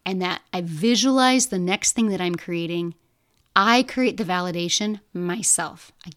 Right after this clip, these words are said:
don't need it from them. So visualize, let go of the timeline, let go of the validation. When you can do that, that is the matrix zone.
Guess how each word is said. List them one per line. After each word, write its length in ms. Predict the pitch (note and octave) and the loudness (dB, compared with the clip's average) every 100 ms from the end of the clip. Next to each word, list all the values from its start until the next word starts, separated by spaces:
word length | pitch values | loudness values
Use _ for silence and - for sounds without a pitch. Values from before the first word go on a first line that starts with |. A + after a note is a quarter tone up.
| - | -4
don't 300 | G3+ G3 F3+ | -2 -2 -4
need 180 | F#3 F3 | -4 -4
it 160 | E3 | -6
from 260 | - F3+ A#3 | -8 -8 -8
them. 280 | A2 - - _ _ _ _ _ _ _ _ _ _ _ _ _ _ _ _ _ _ | -10 -14 -20 _ _ _ _ _ _ _ _ _ _ _ _ _ _ _ _ _ _
So 180 | - E3 | -14 -6
visualize, 1000 | F3 A#3+ A#3 C#4 C4 B3+ C4 C4+ C4 - - | 2 4 4 4 6 6 6 4 -2 -10 -12
let 180 | A#3+ - | -12 -2
go 240 | G#3 A3 | 2 4
of 80 | A#3+ | 2
the 60 | A#3 | 0
timeline, 720 | - G#3 G3+ F#3+ F#3 F#3 G3 - | -2 -2 -2 -2 -4 -4 -8 -10
let 220 | D#3 - - | -10 -10 -6
go 260 | E3+ F3 | -4 -2
of 80 | F3 | -4
the 60 | E3 | -6
validation. 800 | E3 E3 E3+ E3 D#3 - - - _ - - | -8 -6 -8 -8 -8 -8 -12 -20 _ -20 -10
When 420 | F#3 F3 G3+ B3 | -4 0 4 6
you 120 | C4 | 6
can 180 | B3+ A#3 | 4 2
do 160 | A3+ A3+ | 2 0
that, 380 | A#3 B3 - D#3 | 0 -2 -4 0
that 280 | F#3 A3+ | 0 0
is 260 | G3+ G#3+ F3+ | 0 -2 -2
the 120 | G3 | -2
matrix 520 | G3 F3 E3+ F3+ D#3+ | 0 0 -2 -8 -6
zone. 220 | D#3+ D#3 | -6 -6